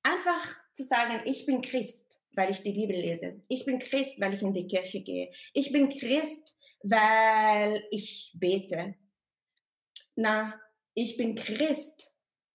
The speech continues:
weil ich glaub, was Jesus für mich getan hat. Da fängt mein, ähm, Christsein an.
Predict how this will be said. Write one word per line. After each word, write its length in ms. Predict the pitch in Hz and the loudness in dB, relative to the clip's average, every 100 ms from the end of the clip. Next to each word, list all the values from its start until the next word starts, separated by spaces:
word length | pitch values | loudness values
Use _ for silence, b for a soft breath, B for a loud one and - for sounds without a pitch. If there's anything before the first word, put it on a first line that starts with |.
| _ _ _ | _ _ _
weil 500 | 190 196 202 226 220 | -2 2 4 2 2
ich 480 | 214 190 - - - _ _ _ _ _ | 0 0 -6 -14 -18 _ _ _ _ _
glaub, 460 | 208 185 185 202 190 | 2 4 4 0 -2
was 280 | 190 - | -6 -6
Jesus 800 | 180 175 214 277 170 175 - - _ _ _ | -6 2 4 4 2 -6 -10 -14 _ _ _
für 200 | - 190 | -4 -2
mich 300 | 180 185 - | -2 -4 -6
getan 480 | 190 - 170 170 175 | -8 -2 -2 -2 -8
hat. 220 | 170 - - _ _ _ _ - | -12 -16 -20 _ _ _ _ -2
Da 340 | 214 214 214 | 0 0 -2
fängt 420 | 196 180 175 - _ _ _ _ _ - | -4 -4 -6 -14 _ _ _ _ _ -10
mein, 680 | 208 196 175 170 180 180 - _ _ _ - | -2 2 2 0 -4 -8 -18 _ _ _ -2
ähm, 520 | 180 170 170 170 - - | 0 0 0 -4 -8 -10
Christsein 760 | - 220 - - 165 160 - | -4 -2 -4 -8 -8 -6 -6
an. 300 | 165 170 - | -6 -8 -10